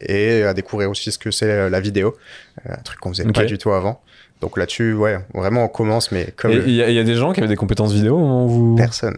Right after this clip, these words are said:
Speaker 2: commencez ?
Speaker 1: Non.
Speaker 2: C'est vous apprenez en même temps, quoi.
Speaker 1: Ouais, moi, j'ai, j'ai fait un job de freelance en arrivant à Pa-, à Paris pendant un mois en tant que monteur vidéo sans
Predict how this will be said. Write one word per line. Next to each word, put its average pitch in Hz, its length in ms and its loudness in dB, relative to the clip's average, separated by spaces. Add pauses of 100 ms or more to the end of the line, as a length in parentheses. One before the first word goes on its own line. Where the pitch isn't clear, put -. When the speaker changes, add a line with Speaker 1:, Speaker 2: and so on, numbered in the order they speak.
Speaker 2:
commencez ? 113 320 0 (220)
Speaker 1:
Non. 101 180 0
Speaker 2:
C'est 98 120 -2
vous 101 160 4
apprenez 98 220 0
en 95 40 2
même 92 80 2
temps, 95 100 -4
quoi. - 140 -8 (200)
Speaker 1:
Ouais, 123 240 2
moi, 127 140 2
j'ai, 104 580 2 (480)
j'ai - 140 -8
fait 95 320 -2 (640)
un 110 100 -2
job 117 180 0
de 117 120 -2
freelance 113 420 -4
en 110 60 -2
arrivant 98 300 -4
à 95 40 -8
Pa-, 98 280 -2
à 95 60 -2
Paris 98 200 -4
pendant 98 320 -4
un 101 100 -2
mois 101 340 -4 (280)
en 117 40 -12
tant 110 100 -2
que 107 80 -6
monteur 107 260 -2
vidéo 104 280 -4
sans 98 540 -8